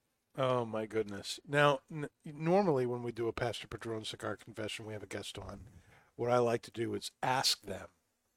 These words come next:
"What's one of your big cigar pet peeves?" And being that you have such a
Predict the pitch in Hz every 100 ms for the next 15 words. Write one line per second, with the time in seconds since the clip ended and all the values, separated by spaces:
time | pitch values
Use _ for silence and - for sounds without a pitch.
0 | _ _ _ _ _ - 131 135 160 -
1 | 175 127 110 113 - 107 - - - 95
2 | 87 - 82 - 85 76 _ - - -
3 | _ _ _ _ _ _ - 139 120 110
4 | 110 _ _ 165 170 151 131 - 135 104
5 | 120 110 - - 127 - 104